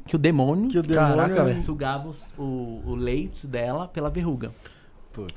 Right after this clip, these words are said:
Speaker 1: Que
Speaker 3: Pô,
Speaker 1: aí
Speaker 3: é
Speaker 1: eles
Speaker 3: que
Speaker 1: chamavam também de marca negra, mancha negra, que qualquer mulher que tivesse uma marca de ma-, nascença, ela era vista como, é, uma bruxa. Então as mulheres acabam cobrindo o corpo e se,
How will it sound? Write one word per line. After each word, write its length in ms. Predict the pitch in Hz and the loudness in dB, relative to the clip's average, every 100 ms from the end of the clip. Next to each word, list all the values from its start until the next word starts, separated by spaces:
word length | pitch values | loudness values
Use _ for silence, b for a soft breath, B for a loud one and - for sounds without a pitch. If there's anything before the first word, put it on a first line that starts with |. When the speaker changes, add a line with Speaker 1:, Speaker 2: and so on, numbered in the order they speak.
| - | -10
Speaker 1:
Que 40 | - | 0
Speaker 3:
Pô, 100 | 190 | 2
Speaker 1:
aí 100 | 135 | 4
Speaker 3:
é 20 | |
Speaker 1:
eles 120 | 139 | 0
Speaker 3:
que 60 | 139 | -4
Speaker 1:
chamavam 280 | 147 143 139 | -4 -4 -4
também 220 | 147 143 | -6 -6
de 100 | 143 | -4
marca 380 | 143 135 - 160 | -4 -4 -4 -4
negra, 440 | 151 135 135 123 | -2 -2 -2 -2
mancha 260 | 127 127 151 | -2 -4 -4
negra, 240 | 135 127 | -4 -6
que 120 | - | -8
qualquer 240 | - 139 254 | -10 -8 -8
mulher 220 | 339 233 | -8 -10
que 60 | - | -10
tivesse 300 | 165 147 147 | -10 -10 -8
uma 100 | 139 | -8
marca 380 | 131 123 139 - - - - - | -6 -4 -4 -6 -10 -12 -16 -16
de 140 | 131 135 | -10 -8
ma-, 160 | 135 135 | -6 -6
nascença, 760 | 131 - 160 214 233 147 - b b b - | -8 -8 -10 -10 -10 -10 -8 b b b -12
ela 200 | 135 151 | -6 -4
era 140 | 151 151 | -4 -6
vista 340 | 143 151 160 | -8 -10 -12
como, 760 | - 165 160 160 160 156 147 143 b b - | -8 -6 -4 -4 -2 -2 -4 -8 b b -16
é, 220 | - 135 135 | -8 -6 -4
uma 120 | 196 | -4
bruxa. 420 | 254 220 - 185 - - - - | -4 -4 -6 -10 -12 -20 -12 -8
Então 180 | 127 | -4
as 80 | 180 | -2
mulheres 540 | 185 170 185 185 - - | -2 -4 -4 -8 -18 -14
acabam 300 | 143 151 147 | -8 -6 -6
cobrindo 300 | 147 151 156 | -6 -6 -6
o 20 | |
corpo 240 | 151 165 196 | -8 -8 -8
e 40 | |
se, 100 | 190 | -12